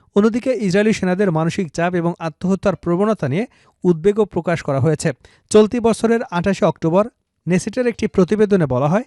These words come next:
দুহাজার চব্বিশ সালের জানুয়ারি থেকে দুহাজার পঁচিশ সালের জুলাই পর্যন্ত দুশো উনআশি জন সেনা আত্মহত্যার চেষ্টা করেছেন।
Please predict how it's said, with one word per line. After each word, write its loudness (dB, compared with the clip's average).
দুহাজার 2
চব্বিশ 0
সালের -2
জানুয়ারি 0
থেকে -6
দুহাজার 0
পঁচিশ -4
সালের -2
জুলাই 0
পর্যন্ত -4
দুশো 4
উনআশি 0
জন 0
সেনা -4
আত্মহত্যার -4
চেষ্টা -6
করেছেন। -2